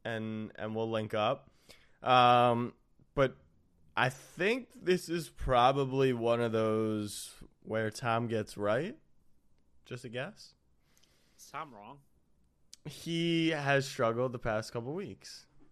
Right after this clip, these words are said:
Speaker 1: N-
Speaker 2: But is Tom, is Tom ever wrong?
Speaker 1: No, he's, he's
Speaker 2: Yeah.
Speaker 1: rarely wrong. But when he is wrong f-
Speaker 2: But his-
Speaker 1: momentarily, he normally gets
Speaker 2: Right.
Speaker 1: right.
Speaker 2: Have you considered history? Historically speaking, Tom has not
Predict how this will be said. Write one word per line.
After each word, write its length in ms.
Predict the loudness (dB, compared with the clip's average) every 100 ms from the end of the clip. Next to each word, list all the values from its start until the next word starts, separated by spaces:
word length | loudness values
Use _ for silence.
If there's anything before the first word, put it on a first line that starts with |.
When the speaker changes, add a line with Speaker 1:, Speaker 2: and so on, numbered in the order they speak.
| _ -20 -20 -20 _ _ _ -20 -20 -12
Speaker 1:
N- 180 | -10 -10
Speaker 2:
But 100 | -16
is 140 | -20
Tom, 260 | -20 -20 -20 _ _ -20
is 120 | -20
Tom 220 | -20 -20 -20
ever 140 | -20 -20 -20
wrong? 180 | -12 -4
Speaker 1:
No, 220 | 0 0
he's, 240 | -2 -6 -8
he's 280 | -8 -6 -8
Speaker 2:
Yeah. 100 | -6
Speaker 1:
rarely 440 | 0 2 4 2 -2
wrong. 340 | -2 -4 -4
But 240 | -2 -2 -2
when 280 | 4 6 6
he 160 | 2
is 240 | 0 0 -6 _ _ -12
wrong 360 | 0 2 2
f- 100 | 0
Speaker 2:
But 120 | -6 -4
his- 80 |
Speaker 1:
momentarily, 920 | 0 0 0 -2 -2 -2 -2 -4 -6 -10
he 200 | -10 -4
normally 340 | 0 0 -2 -4
gets 240 | -6 -8
Speaker 2:
Right. 100 | -10
Speaker 1:
right. 120 | -12 -16 _ _ _ _ -20 -20 _ _ _ _ -18
Speaker 2:
Have 220 | -10 -10 -10
you 120 | -18
considered 800 | -20 -20 -16 -14 -12 -12 -14 -18 _ _ _ _ _ _ _ _ _ _ _ _
history? 600 | -20 -18 -20 -20 _ -20 _ _ _ _ _ _
Historically 580 | -20 -18 -14 -14 -12 -14
speaking, 480 | -14 -12 -12 -14 -20
Tom 300 | -16 -12 -12
has 160 | -12 -14
not 300 | -10 -10